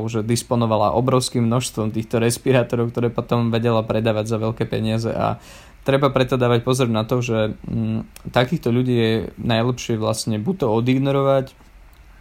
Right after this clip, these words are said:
alebo ich minimálne kontaktovať s tým, že, eh, to, čo robia, je neetické.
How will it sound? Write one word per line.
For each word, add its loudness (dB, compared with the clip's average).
alebo 4
ich 4
minimálne 2
kontaktovať -2
s -14
tým, 0
že, 2
eh, 0
to, 2
čo 0
robia, 4
je 0
neetické. -2